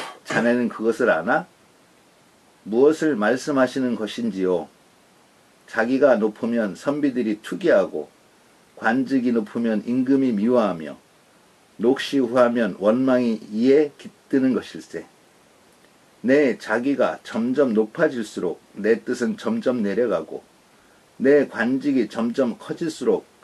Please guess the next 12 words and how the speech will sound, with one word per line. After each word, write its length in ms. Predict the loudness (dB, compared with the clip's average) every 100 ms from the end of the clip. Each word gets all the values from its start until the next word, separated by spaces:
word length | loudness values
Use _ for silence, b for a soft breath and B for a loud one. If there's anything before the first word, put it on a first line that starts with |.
| _ _ -6
마음은 480 | 0 2 2 2 0
점점 580 | -2 0 2 0 0 -4
작아지며 1400 | -6 0 2 0 -2 -16 -16 -16 -20 -10 -4 -4 -6 -12 _ _ b b b _ _
내 260 | 0 2 4
몫이 540 | 2 0 -2 -4 -4
점점 560 | 0 -2 2 2 0 -2
두터워질수록 1000 | -10 -10 2 4 4 2 -6 -2 -2 -2 _ b b b b b
내가 320 | 2 6 6
베푸는 440 | 4 -2 -2 -2 0
것은 320 | -2 -4 -6
점점 540 | -4 -4 2 2 2 -10 -4
넓어지면 800 | 0 4 4 2 0 -2 -2 -6